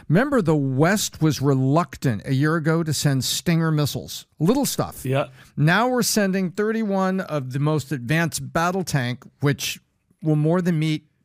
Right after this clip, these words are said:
Speaker 1: up against those Leopard two tanks.
Speaker 2: This
Speaker 1: So, um,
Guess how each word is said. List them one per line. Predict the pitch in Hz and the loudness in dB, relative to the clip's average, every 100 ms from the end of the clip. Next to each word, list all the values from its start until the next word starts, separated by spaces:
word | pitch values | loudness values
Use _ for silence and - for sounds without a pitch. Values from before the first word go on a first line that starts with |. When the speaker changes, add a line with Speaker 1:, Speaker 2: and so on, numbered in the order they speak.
| _ - | _ -4
Speaker 1:
up | 143 - _ - | -4 -6 _ -6
against | 127 135 - | -2 -2 -2
those | 135 113 | -4 -2
Leopard | 135 135 131 123 | -2 -2 -6 -6
two | 147 | -6
tanks. | 135 107 101 135 131 - | -4 -6 -6 -10 -12 -2
Speaker 2:
This | 165 156 - 107 | -2 0 -4 -4
Speaker 1:
So, | 135 156 147 147 147 | 0 2 2 0 0
um, | 143 143 139 139 131 | 0 0 0 -2 -6